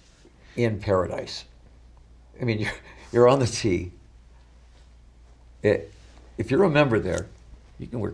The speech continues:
cutoff shorts, no shoes, no shirt. Uh, there's whales coming out of the water. There's rock and roll blaring,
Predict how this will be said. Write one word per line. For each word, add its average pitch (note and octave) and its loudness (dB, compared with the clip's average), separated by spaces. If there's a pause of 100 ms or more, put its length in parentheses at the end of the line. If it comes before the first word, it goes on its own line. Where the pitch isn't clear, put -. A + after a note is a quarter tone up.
cutoff G2+ -4
shorts, - -10 (360)
no A2 0
shoes, F2 -8
no G#2+ 0
shirt. F2+ -6 (1300)
Uh, F2+ -4 (680)
there's G2+ -8
whales C#3 4
coming G#2 -6
out F#2+ -2
of F2+ -6
the F#2 -6
water. F2+ -6 (960)
There's G2+ -8
rock D#3 0
and B2+ 0
roll A2 2
blaring, G2+ -2